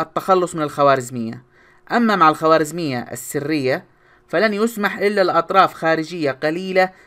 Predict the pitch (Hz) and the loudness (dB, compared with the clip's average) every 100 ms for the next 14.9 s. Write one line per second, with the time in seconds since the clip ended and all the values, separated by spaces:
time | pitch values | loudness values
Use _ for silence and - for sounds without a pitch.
0 | _ - 151 147 147 175 196 175 156 156 | _ -10 -4 -4 -4 -6 -4 -4 0 2
1 | 147 135 135 127 120 135 - - 170 127 | 2 0 -6 -6 -4 -2 -4 2 4 4
2 | 110 _ - - 131 139 139 220 175 185 | 0 _ -20 -10 -2 -2 0 -2 0 -2
3 | 196 147 131 156 160 117 _ 156 175 - | -2 -2 0 2 2 0 _ 2 2 2
4 | 160 147 143 143 196 - 135 156 170 220 | 2 4 6 8 6 0 0 0 2 2
5 | 208 202 196 175 165 180 175 170 156 143 | 2 -2 -6 -6 -4 2 2 2 0 0
6 | 143 110 110 _ _ _ - 175 214 - | 0 0 -2 _ _ _ 8 8 8 0
7 | 165 165 165 208 160 202 202 - 185 175 | -2 -2 -2 -4 0 0 0 -2 0 0
8 | 160 147 180 165 151 143 147 143 151 180 | -2 -6 -2 -2 -2 -2 -2 -4 -6 -6
9 | 190 - _ _ _ 196 202 196 170 165 | -8 -12 _ _ _ 2 2 2 -2 0
10 | 160 147 160 160 - 139 135 - 135 - | 0 2 2 0 -4 -2 -2 -4 -8 2
11 | 156 151 - 139 143 147 147 143 - 123 | 4 4 0 -2 2 2 2 -6 -14 -12
12 | 120 143 135 135 139 135 123 - - - | -10 -6 -4 -4 -6 -8 -10 -10 -16 -18
13 | _ _ _ _ _ _ _ _ _ _ | _ _ _ _ _ _ _ _ _ _
14 | 143 139 135 143 147 175 180 180 _ | -6 -4 2 4 4 4 2 0 _